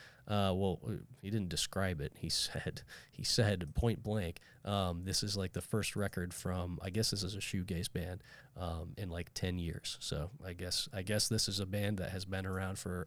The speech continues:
a grip, and, uh, we're, we're waiting, resting on their laurels, waiting to drop their masterpiece.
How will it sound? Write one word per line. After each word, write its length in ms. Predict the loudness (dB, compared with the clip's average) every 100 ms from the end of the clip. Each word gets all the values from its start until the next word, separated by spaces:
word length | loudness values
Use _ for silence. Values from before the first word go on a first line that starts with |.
| -6
a 60 |
grip, 380 | -8 -2 -2 -2
and, 400 | -4 -4 -6 -6
uh, 220 | -6 -6 -10 -16 -20 _
we're, 320 | -4 0 0 -4 -6
we're 180 | -4
waiting, 480 | 0 2 0 0 -4 -8 0
resting 400 | 6 8 10 10
on 100 | 10
their 120 | 8 6
laurels, 440 | 6 6 4 0
waiting 300 | 0 0 2
to 60 | -2
drop 320 | -2 -2 -2
their 120 | -2
masterpiece. 760 | 0 2 0 -2 -4 -2 -2